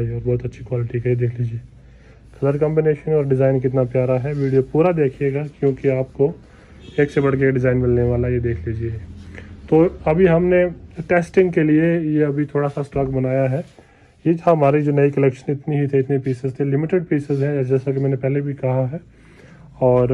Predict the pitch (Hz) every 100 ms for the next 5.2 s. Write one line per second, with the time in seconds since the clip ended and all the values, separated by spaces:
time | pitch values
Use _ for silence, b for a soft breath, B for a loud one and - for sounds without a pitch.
0 | 127 127 143 156 165 185 175 151 170 143
1 | 139 147 139 147 147 139 139 170 147 143
2 | 139 139 131 131 - 113 139 135 170 -
3 | - - - - 127 127 131 131 127 131
4 | 127 139 123 - 135 131 131 131 135 131
5 | -